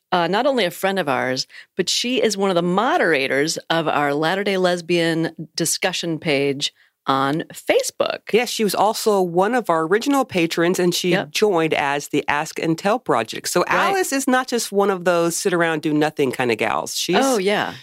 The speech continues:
Speaker 2: she's all up in the business of, of doing what's right and, and
Speaker 1: Yes.
Speaker 2: social change.
Speaker 1: And Alice happens to be a trans woman,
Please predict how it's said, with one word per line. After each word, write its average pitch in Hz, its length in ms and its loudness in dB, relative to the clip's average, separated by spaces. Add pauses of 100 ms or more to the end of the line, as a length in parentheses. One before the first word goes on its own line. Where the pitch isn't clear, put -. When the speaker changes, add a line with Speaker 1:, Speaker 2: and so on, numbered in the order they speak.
Speaker 2:
she's 294 240 0
all 220 160 2
up 220 100 -4
in 202 100 2
the 175 60 0
business 175 480 0
of, 151 100 2
of 131 340 -2
doing 151 200 2
what's - 240 0
right 120 240 0 (240)
and, 127 100 0
and 165 60 0
Speaker 1:
Yes. 151 240 2
Speaker 2:
social 143 320 0
change. 123 520 -4 (180)
Speaker 1:
And 294 260 0
Alice 208 360 -2
happens 165 300 -4
to 147 80 -12
be 156 120 0
a 139 60 -2
trans 151 320 -4
woman, 202 260 0